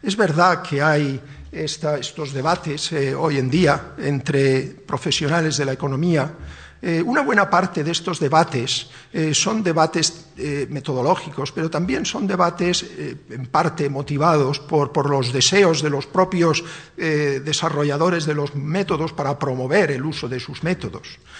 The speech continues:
Eh, no, no son del todo fáciles de entender exclusivamente desde un punto de vista científico. El, en, eh, en este, en este tipo de análisis, cuando queremos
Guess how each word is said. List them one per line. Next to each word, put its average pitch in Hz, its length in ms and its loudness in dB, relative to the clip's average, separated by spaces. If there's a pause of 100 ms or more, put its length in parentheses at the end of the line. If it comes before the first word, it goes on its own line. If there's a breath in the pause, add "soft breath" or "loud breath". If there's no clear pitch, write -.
(160 loud breath)
Eh, 143 240 0
no, 170 200 2
no - 160 -2
son 175 480 0
del 156 200 -2
todo 156 280 2
fáciles 151 520 0
de - 80 0
entender 147 640 0 (240 loud breath)
exclusivamente 151 960 -4
desde 135 360 -4
un 147 200 -6
punto 147 320 -6
de 131 100 -4
vista 127 300 -10
científico. 120 680 -8 (1300 loud breath)
El, 165 480 0 (100)
en, 180 560 0
eh, - 420 -10
en 196 100 0
este, 220 400 -2
en 214 80 -2
este - 240 -6
tipo 208 260 -4
de 180 100 2
análisis, 175 540 0
cuando 156 260 -4
queremos 185 400 -2